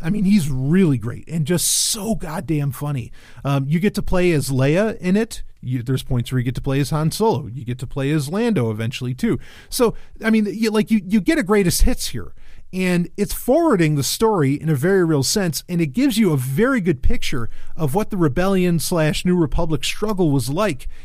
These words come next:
in that year's time after Return of the Jedi all the way up till Battle of Jakku. Um, I mean, it does a much better job of telling you that and giving you interesting stuff to chew on, um, than, say,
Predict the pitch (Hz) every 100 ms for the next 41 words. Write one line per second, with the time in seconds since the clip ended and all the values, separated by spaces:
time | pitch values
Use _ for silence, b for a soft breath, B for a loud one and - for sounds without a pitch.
0 | b 190 190 185 165 147 190 185 143 -
1 | 202 165 135 147 - 151 139 160 143 127
2 | 160 151 127 139 139 135 131 127 120 131
3 | 120 117 104 107 - 185 113 B B B
4 | - 123 120 110 - - - - 160 151
5 | 139 175 147 151 175 - 151 135 143 127
6 | 131 123 127 127 123 120 117 120 117 123
7 | 131 131 135 131 127 127 143 139 - 127
8 | - 143 131 - - 175 127 117 113 b
9 | b b b 123 120 120 107 107 131 120
10 | 120 117 - 143 117